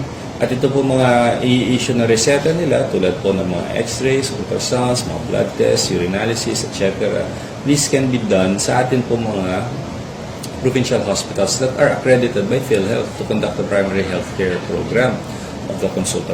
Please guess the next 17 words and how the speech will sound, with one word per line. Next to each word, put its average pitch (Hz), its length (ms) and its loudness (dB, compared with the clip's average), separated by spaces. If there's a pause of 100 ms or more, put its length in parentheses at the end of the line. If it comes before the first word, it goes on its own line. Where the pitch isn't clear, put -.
program. 92 400 0
At - 160 -2
wala, 156 240 6
kasama 165 480 2
po 143 80 6
yan 120 320 4
doon 131 320 4
sa 131 240 0
benepisyo 101 640 0
nila 92 240 2
na 95 160 -2
tinatawag. 85 640 -2 (480)
So, 98 320 6
let's 110 240 4
say, 101 240 4
kayo 110 240 2
po, 101 240 4